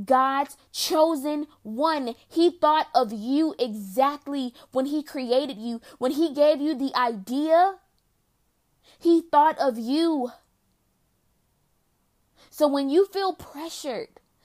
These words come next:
tap into the one who can take that pressure off of you.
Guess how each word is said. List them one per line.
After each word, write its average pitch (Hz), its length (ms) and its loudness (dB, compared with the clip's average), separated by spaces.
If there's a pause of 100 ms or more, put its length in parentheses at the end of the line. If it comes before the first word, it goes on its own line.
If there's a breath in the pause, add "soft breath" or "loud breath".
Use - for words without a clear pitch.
(260 soft breath)
tap 359 380 -2
into 320 280 -6
the 294 100 -4
one 277 680 -4 (260 soft breath)
who 349 120 0
can 302 220 -4
take 320 420 -4
that 311 220 -4
pressure 294 420 -8 (140)
off 339 320 -4
of 254 140 -8
you. 226 400 -12